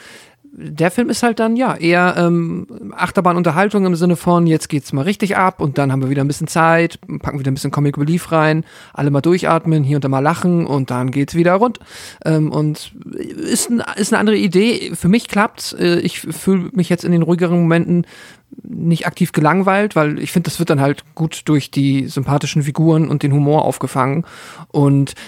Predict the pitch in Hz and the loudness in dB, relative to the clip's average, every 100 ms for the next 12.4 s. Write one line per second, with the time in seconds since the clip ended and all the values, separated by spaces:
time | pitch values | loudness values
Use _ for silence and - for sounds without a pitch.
0 | 180 - 240 202 202 202 - 160 190 202 | -18 -2 0 4 4 2 0 2 4 4
1 | 196 180 180 - 180 175 - - 156 156 | 0 0 -2 2 4 4 -2 0 2 4
2 | 151 147 143 139 147 - 135 170 185 180 | 2 0 0 0 0 0 -2 -2 -2 -2
3 | 160 165 - - 147 - - - - - | 0 -2 -6 -8 -8 -8 -14 -16 -14 -14
4 | - - - 151 202 214 226 175 202 208 | -14 -12 -2 2 2 2 0 0 2 2
5 | 175 185 185 190 185 - - - _ _ | 2 2 4 2 0 -4 -20 -20 _ _
6 | _ _ - 143 135 - 120 110 - - | _ _ -4 0 0 -4 -8 -8 -10 -18
7 | _ - 143 127 127 131 131 - 139 135 | _ -4 -2 0 -2 -2 -4 0 0 2
8 | 131 139 - 135 131 - 156 160 - - | -2 -4 0 0 0 0 0 0 -2 0
9 | 147 139 151 143 151 147 139 143 147 - | 0 2 2 2 2 4 4 2 0 2
10 | 143 131 131 131 123 - - - - _ | 2 4 4 2 -2 -10 -20 -20 -20 _
11 | 143 131 127 127 127 123 127 139 127 127 | 0 2 2 0 0 0 -2 -2 -2 0
12 | 127 127 123 123 | 0 2 2 0